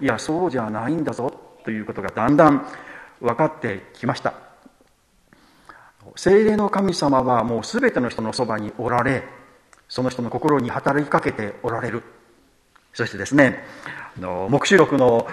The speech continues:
この三章の二十節は有名な箇所です。「見よ、私は戸口に立って叩いている。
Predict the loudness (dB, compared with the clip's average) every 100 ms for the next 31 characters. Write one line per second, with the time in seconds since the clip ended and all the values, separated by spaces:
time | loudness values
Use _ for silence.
0 | -10 -2 0 4 4 6 2 0 -2 -2
1 | -2 -4 -4 0 4 6 8 8 8 6
2 | 4 0 -8 -20 -16 -6 -4 -4 -4 -10
3 | -8 -6 -6 -10 -18 -20 _ _ -20 -20
4 | -20 -20 -20 -12 4 8 10 10 8 6
5 | 6 6 8 6 6 6 4 2 4 2
6 | 4 2 4 6 4 4 0 0 -2